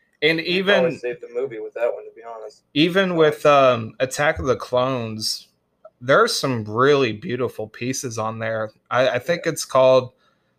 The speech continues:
Speaker 1: the Love, the Love Theme. I think it is, um,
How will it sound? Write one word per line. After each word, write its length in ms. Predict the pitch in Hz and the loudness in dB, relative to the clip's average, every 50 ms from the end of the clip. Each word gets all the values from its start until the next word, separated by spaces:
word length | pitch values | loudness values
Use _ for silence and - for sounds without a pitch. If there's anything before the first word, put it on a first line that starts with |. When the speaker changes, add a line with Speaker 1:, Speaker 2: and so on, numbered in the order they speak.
| _ _ | _ _
Speaker 1:
the 360 | 117 117 123 120 120 117 113 110 | 0 2 4 6 6 4 4 2
Love, 420 | 110 113 110 123 127 - - _ _ _ - | 2 0 0 0 0 -2 -6 _ _ _ -6
the 200 | 120 117 120 113 | -2 -2 0 2
Love 420 | 107 117 123 131 131 131 - - _ | 4 4 4 4 2 0 -6 -16 _
Theme. 480 | - 127 120 123 123 123 123 123 120 117 _ - _ _ _ _ | -6 -6 -4 -4 -4 -6 -8 -10 -12 -14 _ -20 _ _ _ _
I 80 | - 120 | -18 -14
think 220 | - 131 127 123 | -12 -10 -6 -4
it 80 | 123 110 | -2 -2
is, 320 | 110 113 117 113 - - _ _ _ _ _ _ _ _ _ - | -2 -2 -4 -4 -10 -16 _ _ _ _ _ _ _ _ _ -4
um, 480 | 113 117 117 110 107 113 113 113 117 | 0 0 0 0 -2 -4 -8 -12 -18